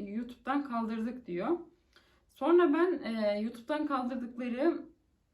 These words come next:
kaldırdık dediği, e,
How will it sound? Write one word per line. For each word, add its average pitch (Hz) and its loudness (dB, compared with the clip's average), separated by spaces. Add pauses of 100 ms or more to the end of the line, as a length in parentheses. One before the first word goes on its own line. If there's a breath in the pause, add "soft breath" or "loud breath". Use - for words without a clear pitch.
(1300)
kaldırdık 226 -2
dediği, 240 -2 (560 soft breath)
e, 185 2